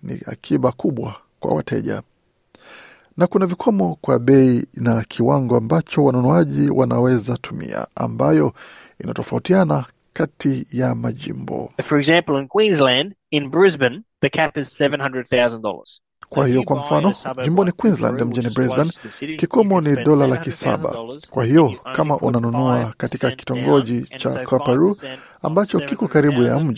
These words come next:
Speaker 2: thousand,
Speaker 1: mji,
Speaker 2: you only need a
Speaker 1: unaweza
Speaker 2: deposit
Speaker 1: tumia
Speaker 2: of
Speaker 1: dola laki saba
Speaker 2: thirty-five thousand dollars.
Speaker 1: na unalipa tu asilimia tano. Na kwa hiyo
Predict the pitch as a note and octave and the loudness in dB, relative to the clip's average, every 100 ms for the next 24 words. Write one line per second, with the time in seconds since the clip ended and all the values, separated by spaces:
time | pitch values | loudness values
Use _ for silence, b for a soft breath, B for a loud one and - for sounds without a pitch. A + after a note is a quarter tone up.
0 | E2 - C3 D3 D#3 D3 A#2+ C3 C3 B2+ | -6 -10 -14 -14 -10 -2 2 4 2 -2
1 | C3 C3 B2+ D3+ D3 C3+ C3 - - F#3+ | 0 0 2 4 4 4 2 -2 0 2
2 | E3+ E3 G#2+ - C3+ C3 A#2 C3 C3 B2+ | 2 -2 -4 -10 -4 -4 -2 -2 0 2
3 | F3 - B2+ - G3 E3+ - B2 A#2+ A#2+ | 2 0 -2 0 0 0 -2 -4 -2 -4
4 | - - - - - b b b b - | -6 -8 -8 -8 -12 b b b b -10
5 | B2 - A#2+ C3 F#3 | -8 -2 0 2 2